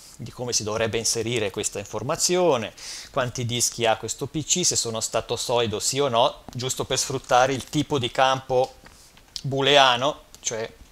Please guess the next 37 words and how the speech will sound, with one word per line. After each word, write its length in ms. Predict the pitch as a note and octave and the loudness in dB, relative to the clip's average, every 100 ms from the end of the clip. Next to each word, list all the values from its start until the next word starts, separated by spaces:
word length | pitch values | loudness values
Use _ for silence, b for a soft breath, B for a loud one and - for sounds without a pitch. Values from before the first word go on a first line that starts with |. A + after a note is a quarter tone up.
| - | -8
acceso 440 | C#3+ - D#3+ D3+ D#3+ | -6 0 2 4 2
spento, 480 | - C#3+ B2 G#2+ C#3+ | 2 2 2 0 -2
un 60 | |
po' 140 | B2+ A#2 | -2 -4
come 160 | A#2+ | -4
un 40 | B2 | -6
interruttore, 800 | A#2 C3 D3 - A2 G#2+ B2 - - - - - - _ - - | -4 -2 -2 -4 -4 -2 -2 -4 -12 -18 -20 -20 -20 _ -20 -12
quindi 320 | C3 A#2 A2+ | -8 -4 -4
i 40 | A2 | -2
dischi 360 | C#3 - C3+ | 4 4 4
di 80 | A#2 | -2
questo 280 | C#3 - C3 | -2 -4 -4
P 120 | C3 | -2
C 180 | - C#3 | 0 0
sono 200 | C3 A#2+ | -2 -4
stato 300 | - C3 B2 | -4 -4 -4
soido 400 | - C3+ A#2 A2 | -2 0 0 0
sì 240 | - A2+ | 0 0
oppure 380 | D3+ - G#2+ C3 | -2 -6 -2 2
no, 220 | D3+ E3+ - B B B B B B B B B B B _ | 4 2 0 B B B B B B B B B B B _
i 120 | D#3 | -8
pollici 540 | - E3+ E3 C#3+ - C#3+ | 4 8 8 6 2 2
del 180 | D#3 C#3+ | 2 4
video, 520 | D3+ D3 D#3+ F3+ F#3 B B - | 4 6 6 6 4 B B -10
quanto 260 | A2 A#2+ | -8 -6
è 20 | |
grande 280 | G#2+ G#2 G#2+ | -2 -2 -2
il 100 | A2 | -2
video 280 | G#2+ G#2+ G#2+ | -2 -2 -2
legato 400 | G2+ G#2 G2+ G#2+ | -2 -2 -2 -4
a 60 | F#2 | -10
questo 280 | G2+ - | -10 -10
P 180 | A#2+ D3+ | -6 -4
C, 400 | - E3 D#3+ F3 | -2 2 2 2
che 140 | D#3 C3 | 0 0
sistema 380 | C3+ - C#3+ | 2 0 0
operativo 840 | C3 C3+ B2+ A#2+ C3+ B2+ A2+ F#2 | -2 -2 -2 0 -2 -2 0 -2